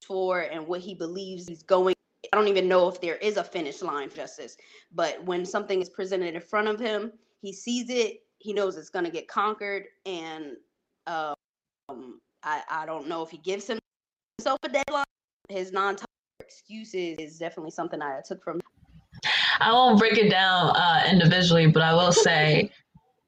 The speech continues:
Speaker 2: being the youngest, and I think anybody who was the youngest in their family can say the same thing. It's like you kind of watch your siblings, and you see what you can do and what you can get away with, um,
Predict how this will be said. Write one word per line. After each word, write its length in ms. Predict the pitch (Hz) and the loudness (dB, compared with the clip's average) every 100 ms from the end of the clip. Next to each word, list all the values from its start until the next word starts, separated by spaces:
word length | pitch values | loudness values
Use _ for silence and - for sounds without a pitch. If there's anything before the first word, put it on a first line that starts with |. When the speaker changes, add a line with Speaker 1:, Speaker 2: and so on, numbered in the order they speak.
| - 180 | 0 2
Speaker 2:
being 360 | 208 220 220 214 | 4 6 6 6
the 100 | 196 | 6
youngest, 1400 | 175 170 202 214 226 190 151 180 180 202 - - - - - - | 8 8 8 6 6 6 6 6 4 2 -2 -10 -6 -6 -8 -4
and 160 | 190 196 | 2 4
I 40 | |
think 140 | 190 160 | 4 4
anybody 480 | 175 190 180 170 | 4 4 4 6
who 100 | 180 | 6
was 160 | 170 165 | 8 8
the 100 | 156 | 6
youngest 340 | 165 160 160 | 6 8 8
in 60 | 165 | 8
their 140 | 151 | 6
family 280 | 160 156 156 | 6 6 6
can 140 | - 160 | 8 6
say 100 | 165 | 6
the 120 | 156 | 4
same 240 | - 185 | 4 2
thing. 320 | - - 185 196 _ _ _ | 2 2 0 -2 _ _ _
It's 160 | 175 170 | 0 2
like 240 | 170 160 | 2 6
you 60 | 190 | 6
kind 220 | 202 190 | 6 6
of 160 | 170 165 | 8 8
watch 340 | 170 175 - | 8 6 4
your 80 | 185 | 2
siblings, 760 | - 180 190 202 208 214 208 - _ _ _ - | 4 6 6 8 8 8 6 -6 _ _ _ 2
and 80 | 147 | 6
you 80 | |
see 280 | 160 - 202 | 6 6 6
what 180 | 208 160 | 6 8
you 120 | 196 | 6
can 320 | 202 - 196 | 6 6 8
do 300 | 190 196 220 | 8 8 6
and 200 | 220 170 180 | 6 6 6
what 240 | 175 160 | 8 8
you 100 | 180 | 8
can 140 | 208 208 | 8 8
get 120 | 202 | 8
away 240 | 202 208 | 4 6
with, 360 | 220 226 254 - - _ _ _ _ - | 6 6 4 0 -12 _ _ _ _ -2
um, 720 | 170 170 156 - - - - | 2 4 4 4 2 2 -2